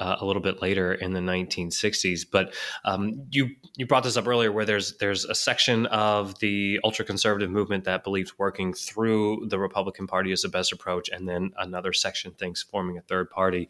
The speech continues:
is the best approach. Uh, what other third party efforts were, were attempted, um, besides the Wallace campaign in, in the nineteen sixties? And were any of them ever close to, to becoming, um, a viable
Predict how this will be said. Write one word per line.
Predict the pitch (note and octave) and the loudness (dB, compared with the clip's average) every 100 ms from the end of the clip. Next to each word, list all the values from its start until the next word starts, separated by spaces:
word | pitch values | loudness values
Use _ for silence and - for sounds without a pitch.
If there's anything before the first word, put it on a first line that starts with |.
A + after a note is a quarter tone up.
| - - - - | -10 -12 -14 -10
is | A2 G2 | -4 -4
the | G2+ | -4
best | F#2+ F2+ - | -2 -2 -2
approach. | - G2+ F#2 F#2 - - - | -2 2 2 2 -2 -6 -2
Uh, | B2+ | 0
what | B2 A#2+ D#3+ F3+ | 0 2 0 2
other | C3+ C#3+ C#3+ C3 B2 | 0 2 4 4 2
third | B2 B2+ A#2+ A#2 | 0 2 2 2
party | A2+ A2 G#2+ | 2 4 4
efforts | G#2+ - G2+ D#2+ - | 2 2 2 2 0
were, | G2 F#2+ F#2+ F#2+ - | 2 4 4 4 0
were | G2 G2 F#2+ F#2 - - | -2 2 2 0 -4 -6
attempted, | - B2+ A2 F2+ E2 G2+ | 0 2 4 0 0 0
um, | F#2 F2 F2+ - | 0 0 -4 -4
besides | - - F#2 F#2 | -2 2 2 0
the | G2 | -2
Wallace | F2+ F2+ F2+ - | 2 2 0 -4
campaign | - F2+ E2+ F2+ F2 F#2+ - | -4 -4 -2 -2 -2 -4 -6
in, | F2+ F2 F#2+ F#2 _ | -6 -4 -4 -4 _
in | G#2+ F#2+ | -8 -4
the | |
nineteen | F#2 F2+ F#2 | 0 -2 -2
sixties? | - G#2+ G#2 G#2+ | 0 2 2 2
And | G#2 | 4
were | G#2 | 4
any | G#2+ B2 | 4 4
of | A#2 A2+ | 4 4
them | A2 G#2+ G#2+ G#2 A2 - - | 2 4 2 2 0 -2 -2
ever | A2+ A2 | 0 2
close | - A#2+ D3+ - | 4 4 4 0
to, | A#2 A2+ A2 A2+ G#2+ | 2 4 4 2 -2
to | A2+ | -2
becoming, | G#2+ G#2+ A2 A2 A2 A2 A2 | -2 0 2 4 4 2 0
um, | G#2+ G#2 G#2 G#2 G2 | 0 2 0 -2 -4
a | |
viable | G2 F#2+ A#2 A#2 A2+ A2+ A2+ A2+ | 0 4 4 4 4 4 4 4